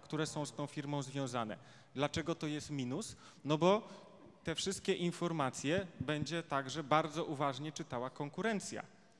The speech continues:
E, jeżeli, e, Bartek jako firma, która jest na giełdzie, e, powie, że chce wystartować w przetargu, chce sprzedać swoje, e, autobusy dla Gdańska, to jego konkurenci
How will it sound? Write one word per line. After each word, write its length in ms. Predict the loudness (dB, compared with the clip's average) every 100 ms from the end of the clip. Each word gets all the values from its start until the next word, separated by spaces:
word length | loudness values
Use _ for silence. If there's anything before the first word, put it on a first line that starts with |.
| -20 -20 _
E, 240 | -2 0 -2 -6 0
jeżeli, 540 | 2 4 6 4 4 0 -8 -2
e, 220 | 0 0
Bartek 540 | 4 6 6 0 0
jako 440 | 0 0 2 2 0
firma, 580 | -2 2 2 4 2 0
która 320 | -6 -4 0 2
jest 340 | 0 -4 -6
na 180 | -4 -2
giełdzie, 560 | 0 0 0 0 0 -2 -14 -12 -4
e, 200 | -4 -4 -10 -2
powie, 420 | 0 0 0 -2
że 280 | 0 2 0 -4 -20 -16
chce 320 | -6 -4 -2
wystartować 720 | -2 -2 -2 -2 0 0 0
w 60 | -4
przetargu, 560 | -4 -2 0 0 0
chce 200 | -2 -2
sprzedać 480 | -4 -2 2 2 0
swoje, 420 | -4 0 4 4 2 -8 -18 -4
e, 200 | -2 0
autobusy 580 | 0 0 0 -2 0 0
dla 160 | 0 -2
Gdańska, 720 | 0 2 2 0 0 2 0 -4 -12 2
to 440 | 6 8 6 0 -4
jego 260 | 0 2 2
konkurenci 880 | 4 2 2 0 0 -2 -2 -2